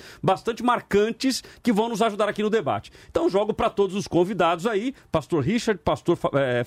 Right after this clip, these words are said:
é, Luciano Scala e também o pastor Fabiano, que, Fabrício, que falem sobre este assunto e sobre esses dois pontos. É negligência? É uma doutrina opressora? Qual que é o posicionamento de vocês?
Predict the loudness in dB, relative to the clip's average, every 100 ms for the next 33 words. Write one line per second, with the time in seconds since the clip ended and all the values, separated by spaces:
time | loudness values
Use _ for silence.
0 | -4 -2 2 0 -2 -10 -16 0 0 2
1 | 0 0 0 -2 0 0 0 0 -4 -4
2 | -2 -2 -4 -10 -20 -4 0 0 -4 -2
3 | -2 0 -2 -2 -8 -10 -12 -4 -2 0
4 | -2 -4 -2 2 2 0 0 0 0 -6
5 | -2 -2 -2 -2 -2 -2 -2 0 2 0
6 | -2 0 -2 0 -4 -4 -10 -20 -20 _
7 | _ 0 2 0 2 0 2 0 0 -4
8 | -8 _ -2 0 2 0 2 0 0 2
9 | 2 0 -2 2 2 2 -6 _ -4 0
10 | 0 2 0 0 0 0 0 -2 0 -4
11 | -6